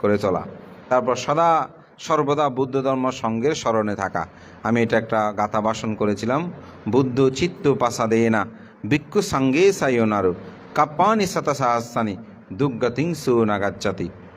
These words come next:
বুদ্ধ এখানে বলছেন যে যারা বুদ্ধের প্রতি, বুদ্ধের ধর্মের প্রতি, সঙ্গের প্রতি যাদের চিত্ত প্রসন্ন হয়, কাপ্পানি শতসহস্রাণি দুর্গতিং সুনাগাচ্ছাতি,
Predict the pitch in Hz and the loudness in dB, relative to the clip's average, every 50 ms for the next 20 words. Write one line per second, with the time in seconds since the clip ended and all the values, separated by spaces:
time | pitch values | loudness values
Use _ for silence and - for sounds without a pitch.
0 | - - 113 101 123 123 113 117 113 107 101 - 110 107 101 95 120 160 180 175 | -12 -4 0 0 0 2 2 2 2 2 2 0 -2 -2 0 0 2 2 2 0
1 | - 165 123 98 87 - - - - - - - - - 95 92 104 110 135 190 | 0 0 0 -2 -4 -6 -12 -18 -18 -20 -20 -16 -10 -6 -2 0 2 4 4 4
2 | 254 - - - - - - - - - - - - - - - - - - - | 2 0 -2 -8 -16 -18 -20 -20 -20 -20 -20 -20 -20 -20 -20 -20 -20 -20 -20 -20
3 | - - - - - - - - - - - - - - - 107 120 139 156 175 | -20 -20 -20 -20 -20 -20 -20 -20 -20 -20 -20 -20 -14 -8 -4 0 2 4 4 4
4 | 180 147 135 175 190 160 156 170 165 160 143 - 139 - - 113 104 92 87 82 | 4 2 2 0 0 2 2 4 4 4 4 2 0 0 0 0 -2 -2 -2 -6
5 | 85 - - - 98 127 156 147 135 180 180 175 113 107 123 143 139 151 180 196 | -8 -10 -8 -2 0 2 2 4 4 4 4 4 2 0 0 2 2 2 2 2
6 | 180 - 147 135 - 113 95 87 - - - - - - - - - 165 165 165 | 2 0 0 -2 -2 -4 -6 -6 -8 -14 -20 -20 -14 -10 -8 -2 0 2 4 4
7 | 165 165 208 220 202 - 160 139 - 110 90 82 - - - - - - 92 120 | 6 6 6 4 4 2 0 0 0 -2 -4 -4 -10 -16 -20 -16 -8 -2 2 2
8 | 123 120 135 139 135 - - 160 160 - - - 135 120 - 117 120 117 - 196 | 2 4 2 0 0 -2 -4 -4 -4 -4 -2 -2 -2 0 0 -2 -2 -2 -2 -4
9 | 196 170 143 127 117 110 110 104 101 98 92 85 90 98 92 - - - - - | -2 0 0 0 0 2 2 2 2 2 0 -2 -4 -8 -12 -16 -18 -20 -20 -20
10 | - - - 165 180 175 - - 226 240 233 220 208 190 - 185 170 170 156 147 | -6 -2 0 0 0 0 0 0 0 2 2 0 -2 -2 -4 -4 -2 -2 -2 -2
11 | 143 151 131 127 127 127 - - 120 110 107 101 90 92 117 113 101 107 123 120 | -2 -2 -2 -2 -2 -4 -6 -4 -4 -2 -2 -4 -4 -4 -4 -4 0 0 0 0
12 | 139 165 190 175 - - 131 117 110 104 107 104 107 - - 104 - 98 87 | 0 -2 -4 -4 -4 -2 -2 0 0 0 0 -2 -2 -4 -4 -4 -4 -4 -8